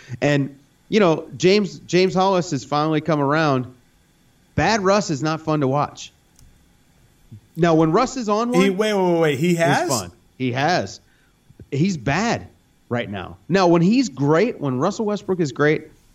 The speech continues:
Speaker 1: he's got that, like, when Kobe was great, right? Like, he's got a similar feel. He's one of the most fun guys to watch if you, if you just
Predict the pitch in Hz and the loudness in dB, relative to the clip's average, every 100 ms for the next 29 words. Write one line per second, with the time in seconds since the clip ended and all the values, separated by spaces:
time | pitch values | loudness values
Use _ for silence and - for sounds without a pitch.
0 | _ _ _ _ - 170 180 147 175 165 | _ _ _ _ 0 2 4 2 0 0
1 | 160 147 - - 127 139 175 180 - 156 | 0 -2 -2 -12 -16 -8 0 0 0 -2
2 | 143 - 180 175 131 110 98 113 - 123 | -4 -2 2 2 2 -2 -4 -10 -8 -4
3 | 113 95 - 131 160 160 151 - - - | -4 -4 -4 0 2 4 0 -2 -20 -4
4 | 202 175 214 190 131 135 - 190 185 165 | -4 -2 -2 -2 -4 -6 -2 -2 2 2
5 | 151 - 123 95 98 113 175 185 160 160 | 0 0 -2 -2 -4 0 2 4 4 0
6 | - 165 156 147 135 123 131 131 127 110 | 0 -2 0 0 0 -2 0 0 0 -4
7 | 110 110 117 107 104 92 - 127 - | -6 -6 -8 -8 -8 -8 -2 -2 -2